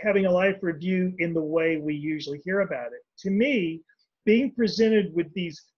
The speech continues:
these gears being choices in my future, well, what is the future but the fruit of the past? What is a life review but to review how you've lived your life thus far so you can make an in-flight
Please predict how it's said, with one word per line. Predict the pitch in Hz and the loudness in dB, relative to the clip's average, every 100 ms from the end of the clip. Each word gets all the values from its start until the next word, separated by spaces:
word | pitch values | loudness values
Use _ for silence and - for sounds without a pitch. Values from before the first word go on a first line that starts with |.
| - | -4
these | 175 143 | -4 -2
gears | 196 240 254 180 | 0 2 2 0
being | 190 196 185 180 _ _ _ _ _ _ _ | -2 0 0 -2 _ _ _ _ _ _ _
choices | - 233 240 240 - 131 127 - _ _ _ 185 | -4 4 4 4 -8 -16 -16 -20 _ _ _ -2
in | 185 | 0
my | 165 156 - | 0 -4 -4
future, | 220 240 240 160 143 143 _ _ _ _ _ | -2 0 -4 -10 -10 -12 _ _ _ _ _
well, | 165 170 | -2 6
what | 233 | 6
is | 226 - | 6 -2
the | 185 | -6
future | 226 233 226 156 | -2 -2 -2 -8
but | 143 - | -10 -12
the | 147 | -14
fruit | - 165 | -8 -6
of | 151 | -6
the | 135 - | -8 -14
past? | 180 135 - - - _ _ _ _ | -14 -14 -16 -20 -20 _ _ _ _
What | 196 226 | 4 6
is | 240 | 6
a | 240 | 4
life | 202 202 196 185 | 4 2 0 -2
review | 170 151 214 254 160 147 147 _ _ _ | -4 -2 2 2 2 -2 -10 _ _ _
but | 165 180 180 - | 0 0 -2 -2
to | 170 165 170 | 0 0 0
review | 165 147 151 208 240 165 143 170 _ _ _ _ | 0 0 0 2 4 2 -2 -12 _ _ _ _
how | 180 | -4
you've | 170 160 147 | -2 -2 -6
lived | 156 156 156 | -6 -6 -4
your | 151 | -4
life | 151 143 - | -4 -6 -6
thus | 165 147 - - | -6 -6 -10 -4
far | 208 180 156 | -2 0 -2
so | - 165 | -4 -4
you | 165 165 | -6 -8
can | 175 | -6
make | 165 165 | -6 -6
an | 160 | -6
in-flight | 170 165 - 170 165 | -6 -10 -8 -4 -4